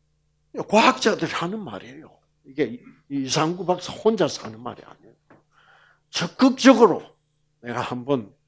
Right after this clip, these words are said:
내 자신의 선택의 개혁. 예. 예. 내가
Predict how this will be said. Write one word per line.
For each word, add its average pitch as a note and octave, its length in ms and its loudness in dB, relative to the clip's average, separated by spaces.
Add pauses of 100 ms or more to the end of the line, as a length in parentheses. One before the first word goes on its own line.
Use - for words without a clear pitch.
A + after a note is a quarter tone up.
(1000)
내 E3 360 10
자신의 C#3+ 800 0 (1120)
선택의 E3+ 1160 -2
개혁. - 600 -10 (2000)
예. A2 180 -8 (1900)
예. E3+ 200 -4 (420)
내가 D#3+ 580 6